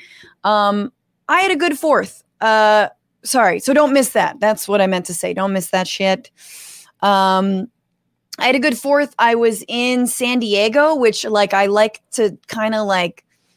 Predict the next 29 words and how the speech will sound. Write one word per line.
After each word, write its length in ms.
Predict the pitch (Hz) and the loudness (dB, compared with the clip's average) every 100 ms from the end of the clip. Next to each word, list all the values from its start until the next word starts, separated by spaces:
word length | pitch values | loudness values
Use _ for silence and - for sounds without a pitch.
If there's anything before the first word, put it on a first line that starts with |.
| _ _ _ _ _ _ _ _ _ - | _ _ _ _ _ _ _ _ _ -2
make 200 | 233 233 | 0 0
fun 280 | - 202 262 | 0 2 4
of 260 | 302 320 | 2 0
for 180 | - 339 | -2 0
no 200 | 330 339 | 2 2
reason, 440 | 339 349 320 349 330 | 2 0 0 -2 -2
'cause 120 | 233 | 0
I'm 100 | 233 | 2
like, 160 | 262 | 4
"Yeah, 160 | 320 302 | 4 4
we're 140 | 269 | 2
San 240 | 247 294 320 | 2 2 4
Diego." 480 | 247 247 240 208 208 | 4 4 4 2 0
It's 100 | 214 | 2
like, 220 | 233 220 | 2 2
uh, 220 | 220 220 | 0 0
what, 140 | 226 | 0
I 140 | 233 220 | 0 0
mean, 220 | 226 233 | 0 2
nothing's 320 | 247 262 247 | 2 2 2
really 160 | 226 220 | 0 0
going 260 | 214 214 | 2 2
on. 140 | 214 269 | 0 2
Yeah, 160 | 311 | 2
nothing's 260 | 240 277 277 | 2 0 0
going 240 | 214 196 | 0 0
on. 180 | 185 190 | 0 -2
It's 140 | 202 - | -6 -2
great. 360 | 240 214 165 | 0 0 -4